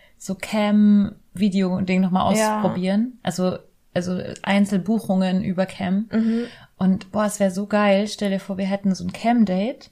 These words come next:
Speaker 2: Mhm.
Speaker 1: wo wir uns beide filmen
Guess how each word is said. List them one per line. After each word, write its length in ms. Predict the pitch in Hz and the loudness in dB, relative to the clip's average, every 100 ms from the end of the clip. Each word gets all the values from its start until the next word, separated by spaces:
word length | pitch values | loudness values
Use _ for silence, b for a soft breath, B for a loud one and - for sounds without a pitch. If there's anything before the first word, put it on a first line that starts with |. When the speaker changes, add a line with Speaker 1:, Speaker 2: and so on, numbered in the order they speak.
| - | -6
Speaker 2:
Mhm. 300 | 226 233 254 - _ - | -4 -2 -6 -12 _ -8
Speaker 1:
wo 360 | 170 196 190 | -4 -2 0
wir 220 | 190 196 | 2 4
uns 260 | 185 185 - _ _ | 2 -2 -6 _ _
beide 260 | - 196 214 | 4 4 4
filmen 480 | 208 190 190 220 320 | -2 -2 0 0 -2